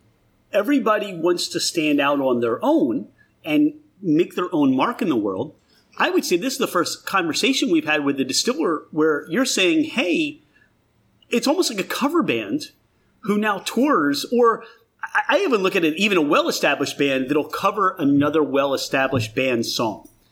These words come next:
That you really want to pay, as you said, homage. You're paying homage to the history, those that paved the way for you, and really saying, "Hey,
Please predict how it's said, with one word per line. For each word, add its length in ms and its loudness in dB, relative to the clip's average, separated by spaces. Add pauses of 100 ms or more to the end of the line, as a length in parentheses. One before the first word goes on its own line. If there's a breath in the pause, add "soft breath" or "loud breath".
(200 soft breath)
That 160 0
you 200 4
really 300 0
want 260 0
to 120 2
pay, 380 0
as 200 -2
you 60 0
said, 220 0
homage. 540 0 (240 soft breath)
You're 140 0
paying 240 -2
homage 300 0
to 80 -2
the 60 0
history, 500 -2 (260 loud breath)
those 300 0
that 140 -4
paved 340 -2
the 60 2
way 260 2
for 200 -2
you, 500 0 (300 loud breath)
and 300 0
really 300 2
saying, 320 0
"Hey, 400 -2